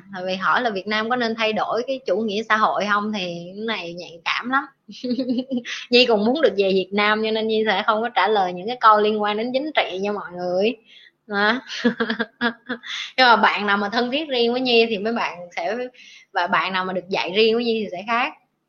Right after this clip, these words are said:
Em chúc ké trưa, chúc trưa luôn, Nhi ngủ ngon. <laughs> Cảm ơn mọi người.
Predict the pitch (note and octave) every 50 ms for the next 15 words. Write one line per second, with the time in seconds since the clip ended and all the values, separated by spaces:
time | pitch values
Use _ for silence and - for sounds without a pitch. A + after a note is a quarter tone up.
0 | _ _ - A3 A#3 A#3 C4+ C4 - - A#3 A#3 A#3+ C#4 - A3+ G3+ F#3+ F#3 -
1 | - A#3 A#3+ - - A3 A3 G#3+ G#3 G#3 G3+ G3 F3+ F3+ F#3+ F#3+ G3+ F3+ F3+ G3+
2 | A3 G#3 G3+ G3 G3 G3 G3+ - - - - - B3 A#3 - B3 - - A3+ A#3
3 | - _ _ _ _ _ - - - - - - - - - - A3 A#3+ C4+ C4
4 | C4 C4 A#3 G3+ G3 G#3 G#3+ G#3+ G#3 G#3 G#3 G3+ F#3+ F#3